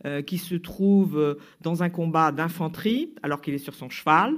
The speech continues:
Donc, euh, vous imaginez qu'un cavalier au milieu d'un combat d'infanterie, c'est pas, euh, quelque chose de confortable. Et qui, et, euh, il y a eu l'oreille un peu frôlée et arrachée par un boulet,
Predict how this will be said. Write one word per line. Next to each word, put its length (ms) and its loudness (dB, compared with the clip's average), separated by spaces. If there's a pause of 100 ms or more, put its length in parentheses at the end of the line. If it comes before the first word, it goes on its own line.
Donc, 260 -14
euh, 80 -8
vous 140 -14
imaginez 340 -10
qu'un 120 -12
cavalier 420 0
au 60 0
milieu 180 -4
d'un 80 -8
combat 240 -4
d'infanterie, 480 -4
c'est 160 -8
pas, 460 0
euh, 140 -10
quelque 240 -16
chose 140 -10
de 60 -10
confortable. 720 -4 (500)
Et 180 2
qui, 500 -6 (200)
et, 300 -6
euh, 40 -18 (100)
il 120 -14
y 60 -6
a 80 -4
eu 320 -4 (180)
l'oreille 380 -4 (160)
un 100 -8
peu 340 -6 (100)
frôlée 380 -2
et 80 -2
arrachée 580 -8
par 200 -16
un 80 -12
boulet, 520 -6